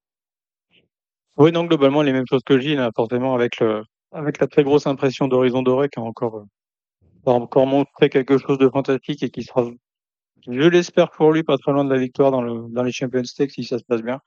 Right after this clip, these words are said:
Je pense qu'il en a, il en aura les moyens. Euh, ouais, non, de même chez les, chez les deux ans, Rosa Lyon, qu'il fallait reprendre, euh, elle avait pas eu son terrain la fois d'avant.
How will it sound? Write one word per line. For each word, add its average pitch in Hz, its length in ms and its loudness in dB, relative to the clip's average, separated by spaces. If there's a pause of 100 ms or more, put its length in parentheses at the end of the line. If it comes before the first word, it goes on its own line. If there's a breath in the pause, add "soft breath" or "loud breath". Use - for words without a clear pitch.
(520)
Je - 120 -20
pense 110 100 -14
qu'il 117 180 -2
en 117 100 0
a, 117 240 -2
il 131 140 -2
en 127 100 -2
aura 123 220 0
les 120 100 -2
moyens. 120 300 -6 (640)
Euh, 120 640 4
ouais, 135 160 4
non, 143 140 0
de 139 100 -2
même 131 180 -4
chez - 160 -10
les, 117 220 -2 (260)
chez 117 60 -4
les 151 100 2
deux 151 180 -2
ans, 160 120 2
Rosa 143 280 4
Lyon, 151 200 -2
qu'il 135 120 -14
fallait 123 200 0
reprendre, 131 400 -4
euh, 110 400 -4 (240)
elle 120 80 -4
avait 120 140 -6
pas 131 140 -8
eu 127 60 -6
son 131 140 -4
terrain 127 260 -2
la 127 180 -4
fois 123 120 -4
d'avant. 127 260 -4